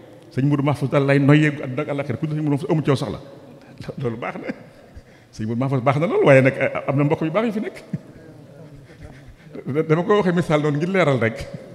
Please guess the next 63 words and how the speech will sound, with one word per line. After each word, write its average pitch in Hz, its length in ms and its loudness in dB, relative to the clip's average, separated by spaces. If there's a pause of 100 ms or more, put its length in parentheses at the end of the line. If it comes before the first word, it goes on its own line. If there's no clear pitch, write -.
(520)
Waaw, 120 140 6
ndax 139 140 4
mën 180 80 4
nañoo 190 140 6
tudd 160 180 0
kenn, 170 140 6
mën 208 100 2
nañoo 180 100 6
tudd 131 120 2
kenn, 123 100 4
waaye 143 100 4
comme 180 120 -4
Sëñ 220 100 -2
Modou 185 160 2
Mahfouz 156 180 2
moom 151 100 0
sëñ 196 120 2
naa 180 100 6
ko 143 80 2
tudd, 123 180 -2 (380)
mu 139 60 0
tudd 180 180 -4
Sëñ 185 100 -6
Modou 151 140 4
Mahfouz 120 280 6
rek. 110 140 2 (760)
Waaw, 87 240 -2 (500)
bu, 101 380 -6
bu 127 100 -2
ko 165 60 2
defee 151 140 8
madhab 185 320 6
yi 165 60 2
ngay 160 140 2
bokk, 135 200 -2 (600)
nekk, 104 180 -6
nekk 120 300 -2 (140)
Hanbali 127 340 0
wala 104 180 -2
Shafi'i 120 580 -4
wala 120 300 -2 (220)
na 120 120 0 (100)
leneen 131 260 -2
loolu 127 180 2
nekk, 110 140 -4 (500)
eh, - 80 -10
eh, - 880 -6
eh, - 40 -10
Shafi'i 113 500 -2
wala 117 180 0
Maliki, 131 400 0
da 98 100 -4
nga 131 60 -6
koy 139 100 0
nekk, 156 140 -2
waaye 107 120 0
nangul 131 200 0
kenn 143 180 0
ki 139 60 -6
tam 147 120 -2
la 165 60 -4
mu 208 80 -2
nekk. 277 140 -6